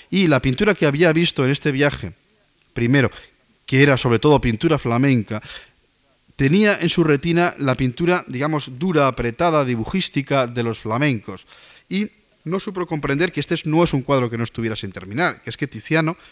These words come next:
pintaba así, y que además iba a seguir pintando así, y iba a acentuar esa desmembración de, de la, de la pincelada todavía más a lo largo del tiempo.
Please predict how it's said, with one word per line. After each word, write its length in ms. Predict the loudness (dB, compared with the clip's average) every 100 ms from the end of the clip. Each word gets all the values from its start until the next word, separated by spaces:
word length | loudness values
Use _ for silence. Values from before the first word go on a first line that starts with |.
| _
pintaba 480 | -14 -10 -4 -2 -2
así, 340 | -4 -2 -4 -6 _ _ _ _ _ _ _ _ _ _ _ _ _ _ _ _
y 80 | -4
que 140 | -2
además 280 | 0 0 0
iba 100 | -2
a 40 | -4
seguir 220 | -6 -6
pintando 280 | -4 -4 -2
así, 180 | -4 -2
y 60 |
iba 100 | -4
a 40 | -4
acentuar 460 | -6 -2 -2 -2 -4 -20 _ -6
esa 400 | -4 0 0 -2 _
desmembración 880 | -4 -4 0 0 -2 -2 0 0 -2
de, 200 | -4 -6
de 160 | -6 -6
la, 200 | -6 -6
de 100 | -8
la 80 | -8
pincelada 500 | -10 -4 -2 -2 -4 -12 -6
todavía 460 | -2 -2 0 0
más 220 | 0 -2 -4
a 80 |
lo 100 | -6
largo 260 | -6 -6 -8
del 140 | -10
tiempo. 340 | -14 -16 -16